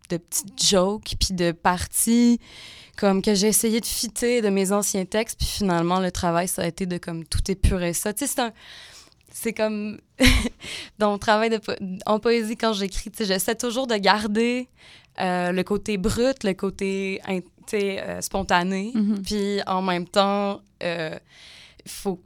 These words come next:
Speaker 1: faut quand même que ce soit, il y a comme un travail conceptuel qui vient avec ça, puis comme,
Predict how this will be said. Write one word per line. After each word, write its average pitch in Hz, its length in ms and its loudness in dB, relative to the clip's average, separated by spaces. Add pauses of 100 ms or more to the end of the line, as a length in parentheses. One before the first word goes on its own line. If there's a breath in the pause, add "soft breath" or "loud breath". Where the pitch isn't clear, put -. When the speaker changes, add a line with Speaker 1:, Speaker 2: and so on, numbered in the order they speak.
Speaker 1:
faut - 260 -8
quand 190 260 0
même 180 280 -2
que 190 160 -6
ce 185 200 -4
soit, 175 480 0
il 170 40 -4
y - 40 -4
a - 20 -8
comme 175 140 -4
un 175 40 -4
travail 170 280 -4
conceptuel 170 480 -4
qui - 80 -20
vient 175 120 -6
avec 170 200 -8
ça, 175 280 -4
puis 175 380 -12
comme, 165 300 -14